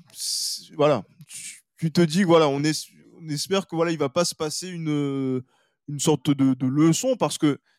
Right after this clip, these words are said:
c'est le risque aussi, euh, Pablo, hein, de, de, j'allais dire, de la stratégie du Real,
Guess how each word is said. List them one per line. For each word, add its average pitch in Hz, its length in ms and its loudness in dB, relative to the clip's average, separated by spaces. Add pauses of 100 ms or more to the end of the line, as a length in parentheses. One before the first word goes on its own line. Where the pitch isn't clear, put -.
c'est - 180 -2
le 165 120 6
risque 254 320 2
aussi, 285 280 0
euh, 180 220 2
Pablo, 165 340 2
hein, 156 120 2
de, 143 200 2
de, 131 480 0
j'allais 131 220 -4
dire, 160 100 -2
de 147 80 -2
la 139 80 4
stratégie 147 500 -4
du 131 140 -4
Real, 156 400 0